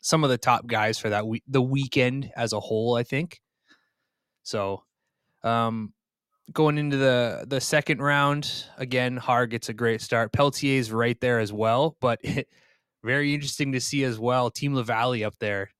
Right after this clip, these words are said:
So Riley Bester and, and Adam Peterson right up there, right off the start. Um, they had some issues. They ended up both dropping back a little bit, but at least for that round, it was a pretty solid showing for, for Team LaValle.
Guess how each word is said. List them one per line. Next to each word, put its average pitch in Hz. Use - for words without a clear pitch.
So 107
Riley 113
Bester 110
and, 104
and 107
Adam 104
Peterson 107
right 117
up 113
there, 104
right 104
off 104
the 104
start. 98
Um, 95
they 113
had 131
some 123
issues. 127
They 117
ended 117
up 107
both 110
dropping 107
back 107
a 101
little 117
bit, 175
but 226
at -
least 135
for 120
that 123
round, 110
it 107
was 113
a 110
pretty 123
solid 113
showing 104
for, 101
for 123
Team 123
LaValle. 104